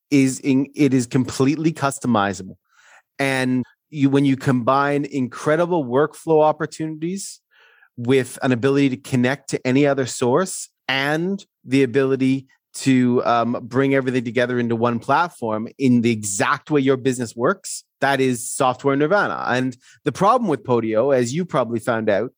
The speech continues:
is there's, pr-, I would say there's a two-month hump you gotta get over with, because people expect to log into a piece of software and to just kind of get it.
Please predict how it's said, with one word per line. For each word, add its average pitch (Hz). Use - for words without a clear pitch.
is 147
there's, 160
pr-, -
I 233
would 294
say 247
there's 196
a 143
two-month 190
hump -
you 120
gotta 113
get 104
over 92
with, 90
because 170
people 247
expect -
to 151
log 147
into 160
a 139
piece 127
of 110
software 104
and 147
to 123
just 139
kind 143
of 110
get 120
it. -